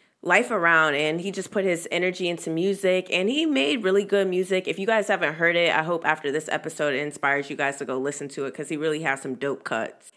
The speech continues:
In two thousand nine, that's when he started first releasing music. Um, he released, like, a trilogy of mixtapes called Hurry Up and Die. He, uh, released Hurry Up and Die Volume One, Hurry Up and Die Volume Two,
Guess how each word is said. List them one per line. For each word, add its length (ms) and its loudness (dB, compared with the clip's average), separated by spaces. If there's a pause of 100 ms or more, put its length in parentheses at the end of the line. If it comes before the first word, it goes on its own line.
(120)
In 240 2
two 180 0
thousand 420 2
nine, 300 4
that's 220 2
when 100 0
he 80 2
started 580 4
first 340 0
releasing 460 -2
music. 640 2
Um, 460 2
he 160 -2
released, 420 4
like, 180 2
a 60 0
trilogy 640 2
of 560 2 (100)
mixtapes 640 -2
called 300 2
Hurry 240 4
Up 120 -4
and 140 -4
Die. 460 4 (280)
He, 320 0
uh, 340 2
released 380 0
Hurry 220 2
Up 100 -4
and 120 -2
Die 240 6
Volume 420 2
One, 380 4 (140)
Hurry 260 2
Up 100 -6
and 140 -2
Die 220 2
Volume 340 0
Two, 360 0